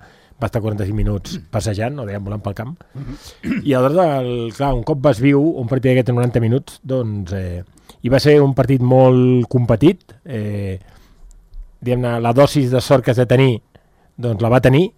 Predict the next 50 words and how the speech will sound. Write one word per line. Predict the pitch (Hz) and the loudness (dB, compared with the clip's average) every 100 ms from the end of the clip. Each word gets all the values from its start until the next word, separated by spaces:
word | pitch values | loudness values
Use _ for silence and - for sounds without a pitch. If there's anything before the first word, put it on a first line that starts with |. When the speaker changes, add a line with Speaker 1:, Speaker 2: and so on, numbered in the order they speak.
| _ | _
Speaker 1:
que | 104 | -10
això | 101 | -6
és | 101 | -6
important, | 95 95 120 120 | -8 -8 -6 -4
el | 101 | -4
gol | 98 | -4
Speaker 2:
Mm. | 104 104 | -6 -6
Speaker 1:
anul·lat, | 104 117 110 110 | -6 -8 -8 -10
que | 110 | -10
no | 107 | -8
hi | |
ha | 107 | -6
var, | 113 | -8
però | 104 107 101 - - - _ | -8 -10 -12 -18 -20 -20 _
hi | 113 | -8
havia | 123 | -4
jugadetes | 117 120 117 117 | -2 -2 -2 -4
que | - | -4
et | 113 | -4
van | 117 | -4
a | |
favor, | 110 117 120 - - _ _ - - | 0 4 4 2 -8 _ _ -20 -20
eh, | - 117 113 | -6 -4 -2
doncs, | 110 110 95 | -2 -4 -6
eh, | 113 165 | -10 -8
perquè | 143 101 98 | -8 -8 -10
la | 98 | -8
moneda, | 101 101 117 135 | -8 -8 -8 -10
doncs, | 131 92 - 113 107 | -10 -12 -16 -18 -14
Speaker 2:
Sí. | 127 104 | -12 -8
Speaker 1:
cau | 120 | -4
com | 110 110 | -4 -2
cau, | 156 180 - - - - | 0 0 -4 -18 -20 -16
i | - 120 110 | -4 -2 -2
per | 107 | -4
sort | - 101 | -6 -8
ha | 110 | -6
caigut | 117 120 107 | -6 -6 -4
del | 104 | -6
costat | - 90 104 98 95 95 95 | -8 -10 -8 -6 -6 -8 -10
del, | 95 92 92 87 90 90 98 | -12 -12 -12 -12 -12 -14 -12
de | 98 | -10
l'Andorra, | 90 120 120 | -8 -8 -8
i, | 92 87 | -8 -10
escolta, | 85 92 107 | -12 -12 -10
enhorabona. | 101 85 101 104 - - | -8 -10 -12 -12 -16 -16
Speaker 2:
Jo, | 127 - _ _ - | -16 -16 _ _ -18
també, | 120 113 98 90 _ | -16 -14 -18 -20 _
totalment | 110 101 107 104 | -20 -18 -16 -16
d'acord. | 104 98 - | -18 -18 -20